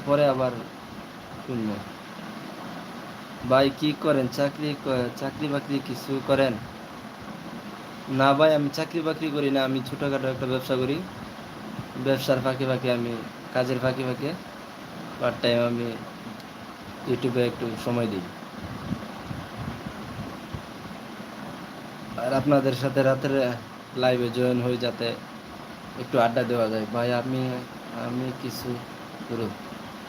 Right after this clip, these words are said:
ভাইয়া, আমি কি-, কিন্তু আপনাকে বন্ধু করে নিছি। ধন্যবাদ আপনি, আপু, আমাকে আপনি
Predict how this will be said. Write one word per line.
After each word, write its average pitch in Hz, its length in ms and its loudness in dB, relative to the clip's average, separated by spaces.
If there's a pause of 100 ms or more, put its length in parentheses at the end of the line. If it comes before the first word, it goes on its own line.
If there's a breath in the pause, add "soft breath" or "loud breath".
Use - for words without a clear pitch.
ভাইয়া, 127 360 6
আমি 131 260 2 (120)
কি-, 123 240 -2 (120)
কিন্তু 127 280 0
আপনাকে 120 480 -2
বন্ধু 117 460 0
করে 113 160 -2
নিছি। 113 280 -4 (2250)
ধন্যবাদ 147 480 6
আপনি, 139 460 2
আপু, 131 260 -4
আমাকে 127 460 0
আপনি - 840 -4